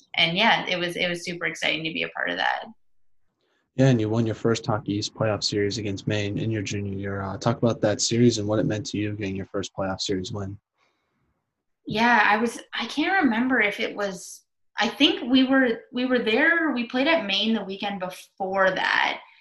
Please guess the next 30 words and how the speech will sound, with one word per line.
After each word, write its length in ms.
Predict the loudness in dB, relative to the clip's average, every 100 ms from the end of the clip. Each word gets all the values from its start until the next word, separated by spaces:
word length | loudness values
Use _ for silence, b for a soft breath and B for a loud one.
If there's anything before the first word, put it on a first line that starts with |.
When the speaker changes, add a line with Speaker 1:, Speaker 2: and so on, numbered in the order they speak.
| b _ 0
Speaker 1:
and 240 | 0 0
we 200 | -2 -4
beat 260 | -6 -4 0
them 280 | 0 0
both 340 | -2 -2 -2 -2
games. 400 | 0 0 -2 0
I 200 | 0 0
think 320 | -4 -6 -8
they 120 | -4
were 180 | -2 -4
pretty 480 | -6 -4 -2 -2 -4
ex-, 280 | -8 -16 -16 -14
I 80 | -6
can't 140 | -2 2
remember 320 | 2 2 0
which 220 | -4 -4
game 180 | -4 -4
was 180 | -6 -2
which, 280 | -2 -2 -2
but 140 | 0
I 220 | 2 0
know 500 | 0 -2 -2 -6 -10 -6
we 120 | -2
had, 180 | -2 0
like, 200 | -2 -4
s-, 260 | -14 -10 -4
uh, 360 | -2 -2 -6 -10 _ _ _ _ _ -14
it 20 |
was, 120 | -4
like, 180 | -4